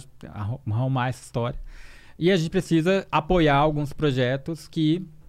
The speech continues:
eh, têm essa temática. É, então você pode ter a temática, eh, L G B T, negros, eh, mulheres e tudo mais.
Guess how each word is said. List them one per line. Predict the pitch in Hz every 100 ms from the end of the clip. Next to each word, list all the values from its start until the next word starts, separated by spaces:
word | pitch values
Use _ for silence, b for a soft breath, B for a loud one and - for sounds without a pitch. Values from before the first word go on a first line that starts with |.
| - - - - - -
eh, | 127 113 110 117 -
têm | 135 131
essa | 139 156
temática. | 170 139 110 - 151 - - -
É, | 95
então | 101 110 110
você | 110 123
pode | 123 120
ter | -
a | 120
temática, | 113 110 107 110 98 -
eh, | 104 104 101
L | 101
G | 101
B | 101
T, | - 170 170 156 143 - B B -
negros, | 156 170 156 135 120 117
eh, | 117 120
mulheres | 110 113 156 165 147 139 127
e | 123
tudo | 131
mais. | 131 -